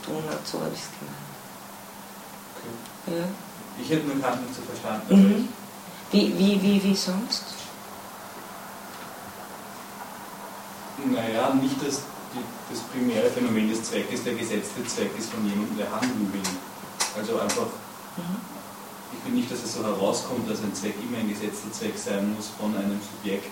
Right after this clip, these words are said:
Speaker 2: oder das mit Gott zum
Speaker 1: Mhm.
Speaker 2: Beispiel. Also ich weiß schon, dass man es häufig so versteht. Also
Speaker 1: Mhm.
Speaker 2: das ist auch immer naheliegend, dass man das dann, wenn man sagt, irgendwas ist so Zweck an sich selbst, also man findet keinen Menschen, der den Zweck gesetzt, dann soll das halt Gott gewesen sein.
Speaker 1: Mhm.
Speaker 2: Aber ich glaube eben nicht, dass es bei Kant so ist oder so sein muss.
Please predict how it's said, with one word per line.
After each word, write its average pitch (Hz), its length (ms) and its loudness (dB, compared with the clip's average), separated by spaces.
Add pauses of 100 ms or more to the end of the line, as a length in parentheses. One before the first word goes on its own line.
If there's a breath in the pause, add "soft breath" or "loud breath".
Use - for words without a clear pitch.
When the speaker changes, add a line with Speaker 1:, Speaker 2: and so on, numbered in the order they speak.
Speaker 2:
oder 151 180 0 (320 loud breath)
das - 160 2
mit 123 180 2
Gott 104 200 0
zum 131 140 0
Speaker 1:
Mhm. 123 100 8
Speaker 2:
Beispiel. 117 340 4
Also 113 380 0 (400)
ich 127 120 -2
weiß - 180 8
schon, 185 100 6
dass 147 100 6
man 131 80 4
es 113 100 0
häufig 101 260 2
so - 120 -6
versteht. - 400 -4
Also 202 140 10
Speaker 1:
Mhm. 208 40 10
Speaker 2:
das 233 100 4
ist - 180 0
auch 110 100 2
immer 110 140 2
naheliegend, 117 680 2
dass 110 120 -4
man 110 120 0
das 110 160 0
dann, 107 200 2
wenn 107 100 0
man 107 100 4
sagt, 110 160 0
irgendwas 113 260 -2
ist 110 120 -2
so 107 180 2 (140)
Zweck 107 280 -2
an 107 120 0
sich 107 100 -2
selbst, 117 240 0
also 117 100 -2
man 107 100 -2
findet 127 320 0
keinen 107 180 4
Menschen, 120 260 6
der 139 100 4
den 123 120 6
Zweck 120 240 0
gesetzt, 113 400 0
dann 107 140 -2
soll 110 140 0
das 107 120 -2
halt 104 140 -2
Gott 98 220 -2
gewesen 113 320 -2
sein. 113 140 6
Speaker 1:
Mhm. 101 60 8
Speaker 2:
Aber - 120 4
ich - 120 0 (720)
glaube 123 200 6
eben 117 120 2
nicht, 139 160 6
dass 123 80 2
es - 80 -2
bei 117 120 0
Kant 110 320 -2
so 104 220 -2
ist 113 160 -4
oder 104 140 -2
so 104 140 -2
sein 95 360 0
muss. 110 220 -4